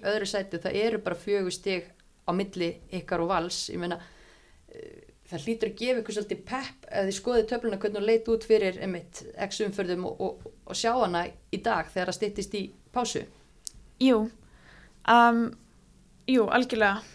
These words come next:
Speaker 2: Ég, það var alveg mjög erfitt að koma heim og tapa fyrstu tveimur leikjunum, það var svolítið mikil breyting á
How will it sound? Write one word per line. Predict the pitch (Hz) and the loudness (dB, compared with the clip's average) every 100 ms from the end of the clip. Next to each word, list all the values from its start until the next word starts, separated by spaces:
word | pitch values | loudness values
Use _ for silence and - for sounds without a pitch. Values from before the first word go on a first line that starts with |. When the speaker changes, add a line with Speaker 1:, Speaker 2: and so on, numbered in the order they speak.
| - - - - | -20 -20 -20 -4
Speaker 2:
Ég, | 226 247 233 208 - - - | 4 6 6 4 -2 -12 0
það | 247 233 | 6 10
var | 240 | 12
alveg | 254 247 | 10 8
mjög | 247 | 8
erfitt | 294 277 240 | 6 4 4
að | 233 | 4
koma | 247 247 | 4 6
heim | 262 262 226 | 6 6 4
og | 214 208 - | 4 2 -2
tapa | - 254 254 | 4 4 4
fyrstu | 233 233 226 | 0 0 0
tveimur | 247 240 233 | 0 2 4
leikjunum, | 247 247 214 208 | 2 2 0 0
það | 202 214 | 2 2
var | 214 | 2
svolítið | 226 220 220 - | 0 0 -2 -2
mikil | 220 226 | 0 0
breyting | 233 240 240 208 208 - - - - - - | 2 0 0 -4 -4 -10 -18 -20 -20 -20 -4
á | - | 2